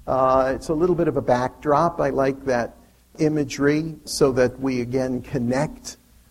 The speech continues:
with the beautiful images that the church has given to us as a gift for our imagination,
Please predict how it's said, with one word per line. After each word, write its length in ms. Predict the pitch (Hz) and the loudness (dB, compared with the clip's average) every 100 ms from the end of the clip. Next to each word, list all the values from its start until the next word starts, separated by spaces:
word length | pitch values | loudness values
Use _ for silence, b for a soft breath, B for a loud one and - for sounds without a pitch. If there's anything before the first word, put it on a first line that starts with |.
| - | -8
with 300 | 131 123 - | -4 -4 -6
the 60 | 123 | -4
beautiful 480 | 131 143 139 131 - | 0 2 0 -4 -4
images 720 | 143 151 147 151 151 151 - | -2 -2 -2 -4 -4 -4 -6
that 180 | 131 117 | -6 -6
the 80 | 120 | -6
church 300 | - 139 135 | -4 -4 -4
has 120 | 123 | -12
given 260 | 117 135 135 | -6 -4 -4
to 220 | - 135 | -4 -2
us 240 | 127 127 | -2 -4
as 80 | 110 | -10
a 40 | 113 | -8
gift 320 | 110 143 143 | 0 0 0
for 160 | 135 117 | -2 -2
our 100 | 113 | -4
imagination, 880 | 117 120 120 120 123 139 - 156 | -6 -6 -8 -8 -8 -8 -12 -14